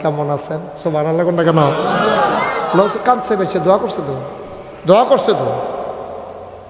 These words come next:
জান্নাত কি বিচারে বার করন লাগে নিবেলা? আমার মতো মুস্তাক ফৈজি বাংলাদেশে কত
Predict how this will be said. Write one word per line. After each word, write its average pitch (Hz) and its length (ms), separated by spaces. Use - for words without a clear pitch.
জান্নাত 196 360
কি 202 80
বিচারে 214 340
বার 185 200
করন 165 260
লাগে 160 200
নিবেলা? 143 380
আমার 214 340
মতো 214 200
মুস্তাক 202 420
ফৈজি 175 240
বাংলাদেশে 175 640
কত 185 200